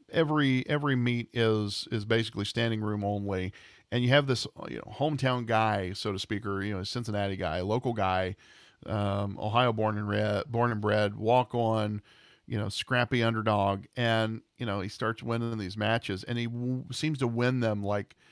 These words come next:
late in the third, and so you, you know, you hit kind of that walk off takedown, and people go nuts, you know, they kind of peel the roof off the place,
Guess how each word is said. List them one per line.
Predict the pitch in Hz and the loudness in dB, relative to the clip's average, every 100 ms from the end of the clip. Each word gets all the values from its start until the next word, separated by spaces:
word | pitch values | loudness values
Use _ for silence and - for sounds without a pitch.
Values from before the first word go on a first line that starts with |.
| - _ | -20 _
late | 110 117 135 131 | 0 4 4 2
in | 127 | -2
the | 110 | -2
third, | 104 - 113 104 64 - | -4 0 2 2 -2 -4
and | 117 113 107 | 0 0 0
so | - | -2
you, | 117 107 | -2 0
you | 107 110 | -4 -2
know, | 104 98 | -2 -2
you | 104 | -2
hit | 110 131 | -2 -2
kind | - 120 | -2 -2
of | 110 | 0
that | 110 - | 0 0
walk | 107 113 117 | 4 4 6
off | 113 107 - | 4 4 0
takedown, | - 113 - 92 90 90 95 - - - _ | -4 -6 -4 -4 -2 -4 -8 -14 -20 -20 _
and | 117 110 104 98 104 104 | -2 2 4 2 0 -4
people | 135 127 110 | -2 0 0
go | 104 95 | 0 -2
nuts, | 82 98 95 - - | -2 -2 -4 -6 -10
you | - | -6
know, | 87 87 | -4 -4
they | 90 | -4
kind | 113 101 | -2 -4
of | - _ - | -6 _ -4
peel | 143 123 | -2 0
the | 98 | -2
roof | 92 113 110 | -2 -4 -2
off | 95 - | -4 -4
the | - | -10
place, | - 50 90 - | -6 -4 -4 -8